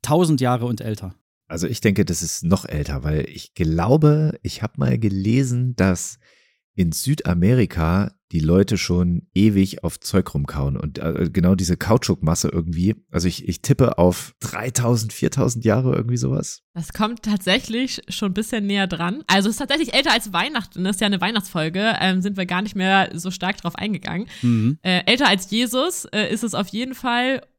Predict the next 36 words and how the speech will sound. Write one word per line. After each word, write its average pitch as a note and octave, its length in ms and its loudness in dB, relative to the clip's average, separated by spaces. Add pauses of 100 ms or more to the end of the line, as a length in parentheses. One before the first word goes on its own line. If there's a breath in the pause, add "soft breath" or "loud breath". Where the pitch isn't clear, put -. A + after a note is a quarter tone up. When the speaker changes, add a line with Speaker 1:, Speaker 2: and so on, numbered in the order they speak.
Speaker 3:
Und, G#3+ 600 0
ähm, G#3 280 0
es F#3 200 -4
gab, B3 380 -2
so, G3 160 -6
es G3+ 180 0
gibt - 120 -10
so C4+ 80 -2
verschiedene A3+ 640 -2
archäologische G#3 580 -2
Ausgrabungsstätten, E3 1000 -4 (540 soft breath)
wo G3+ 200 4
die A3+ 540 2
mehrere G#3 440 0
Stücke - 300 -4
von F#3+ 260 2
Birkenpech F#3+ 580 0
gefunden - 360 -2
haben. F3+ 80 2
Das F#3 100 0
ist F#3 80 -2
genau G3 200 0
das, A3 140 -2
was F#3+ 140 0
du F#3 80 -2
meintest, F#3 240 2
dass E3+ 120 -2
sie F3+ 100 2
auf D#3+ 80 -2
so F3+ 80 0
einer F3 100 0
Baumrinde, E3 580 2
Speaker 1:
Mhm. A2+ 220 2
Speaker 3:
äh, F3 200 -2
rumgekaut F#3 680 -4
haben. E3+ 300 -6